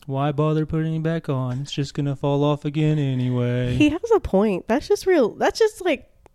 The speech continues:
Speaker 2: being realistic at that point. I mean, it probably is, so why bother?
Speaker 1: Sure.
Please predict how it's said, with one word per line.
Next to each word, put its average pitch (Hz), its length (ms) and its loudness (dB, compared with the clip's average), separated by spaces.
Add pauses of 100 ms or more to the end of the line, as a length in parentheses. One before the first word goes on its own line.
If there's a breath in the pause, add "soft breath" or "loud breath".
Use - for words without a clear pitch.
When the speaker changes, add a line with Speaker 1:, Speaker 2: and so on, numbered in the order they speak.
(100)
Speaker 2:
being 220 320 2
realistic 180 600 2
at 170 100 -6
that 165 200 -2
point. - 380 -4
I 202 80 -4
mean, 185 380 0 (400)
it - 140 -8
probably 302 500 2
is, 214 280 2
so 180 160 -4
why 202 180 0
bother? 185 380 -2 (680)
Speaker 1:
Sure. 240 360 -2